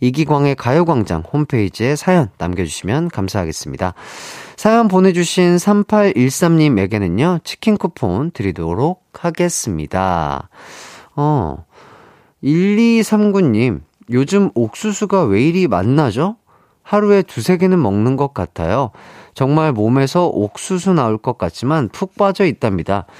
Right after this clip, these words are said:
뜨끈-, 뜨끈뜨끈 하모니카 불듯이 먹으면 꿀맛이네요."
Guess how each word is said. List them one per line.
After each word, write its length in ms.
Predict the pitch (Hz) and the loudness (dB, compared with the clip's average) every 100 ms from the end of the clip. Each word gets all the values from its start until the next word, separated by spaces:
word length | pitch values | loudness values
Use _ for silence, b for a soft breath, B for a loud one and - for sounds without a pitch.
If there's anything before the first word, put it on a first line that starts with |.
| B B B B | B B B B
뜨끈-, 480 | 208 208 226 - 214 - | -4 0 -2 -2 -12 -6
뜨끈뜨끈 640 | - 208 254 214 220 - 214 | -6 0 0 0 -2 2 4
하모니카 580 | 208 240 247 226 - 202 | 4 4 4 2 2 0
불듯이 540 | 151 139 135 147 - | 2 0 0 0 0
먹으면 440 | 131 98 123 180 | 0 0 2 0
꿀맛이네요." 1040 | 180 220 240 247 214 139 101 101 151 120 | 2 2 4 2 2 0 2 2 0 0